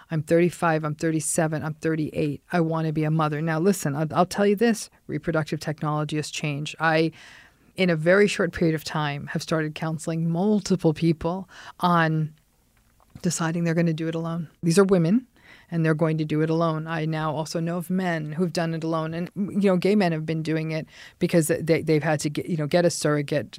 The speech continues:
you know, to, to carry a child. But these are men who are,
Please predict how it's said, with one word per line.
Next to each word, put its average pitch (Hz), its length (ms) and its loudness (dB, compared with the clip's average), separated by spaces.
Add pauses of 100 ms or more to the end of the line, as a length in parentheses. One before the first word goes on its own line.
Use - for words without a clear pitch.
you 175 100 2
know, 147 80 2
to, 143 360 0 (260)
to - 100 -14
carry 160 200 2
a 156 40 0
child. 175 280 2
But 156 120 -2
these 202 200 2
are 160 160 4
men 170 240 2
who 160 160 2
are, 151 180 -2